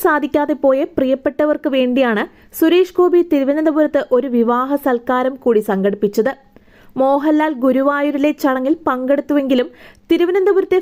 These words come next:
ഫംഗ്ഷനിലും വന്ന് ദമ്പതികളെ അനുഗ്രഹിച്ചു. പ്രിയദർശൻ മകൾ കല്യാണി പ്രിയദർശൻ, അഹാന കൃഷ്ണയും കുടുംബവും, ശശി തരൂർ, ദിലീപ്, നാദിർ ഷാ, ജയറാം തുടങ്ങിയ സിനിമാ താരങ്ങളും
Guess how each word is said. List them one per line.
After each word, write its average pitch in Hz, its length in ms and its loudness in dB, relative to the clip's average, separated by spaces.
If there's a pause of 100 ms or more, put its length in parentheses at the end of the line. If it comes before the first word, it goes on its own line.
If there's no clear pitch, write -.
ഫംഗ്ഷനിലും 311 600 -2 (160)
വന്ന് 269 260 -2 (120)
ദമ്പതികളെ 247 540 -2 (160)
അനുഗ്രഹിച്ചു. 220 600 0 (680)
പ്രിയദർശൻ 392 640 2
മകൾ 339 180 0 (200)
കല്യാണി 302 560 0
പ്രിയദർശൻ, 294 520 0 (300)
അഹാന 277 340 -2 (160)
കൃഷ്ണയും 285 520 -4
കുടുംബവും, 262 420 2 (360)
ശശി 320 420 0
തരൂർ, 320 260 -2 (280)
ദിലീപ്, 254 380 2 (240)
നാദിർ 247 460 0
ഷാ, 277 140 0 (240)
ജയറാം 254 360 0 (200)
തുടങ്ങിയ 254 300 0 (120)
സിനിമാ 269 300 0 (160)
താരങ്ങളും 247 560 -2